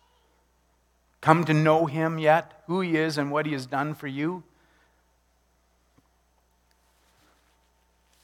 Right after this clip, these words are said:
And if you haven't, can I encourage you? Give us a call. Talk to somebody that knows him. Allow us to introduce him to you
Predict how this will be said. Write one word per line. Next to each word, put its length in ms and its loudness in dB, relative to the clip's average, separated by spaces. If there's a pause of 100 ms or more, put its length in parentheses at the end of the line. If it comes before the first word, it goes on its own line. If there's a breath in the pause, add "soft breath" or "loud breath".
(520)
And 80 2
if 140 0
you 80 0
haven't, 400 6 (220)
can 120 -4
I 100 2
encourage 460 -2
you? 220 -6 (600)
Give 140 4
us 140 0
a 40 -8
call. 600 -4
Talk 260 -14
to 80 -4
somebody 400 -2
that 140 -6
knows 360 -4
him. 220 -12 (2250)
Allow 260 0
us 160 -4 (240)
to 100 -14
introduce 600 -4 (1040)
him 180 -4
to 140 -12
you 260 -12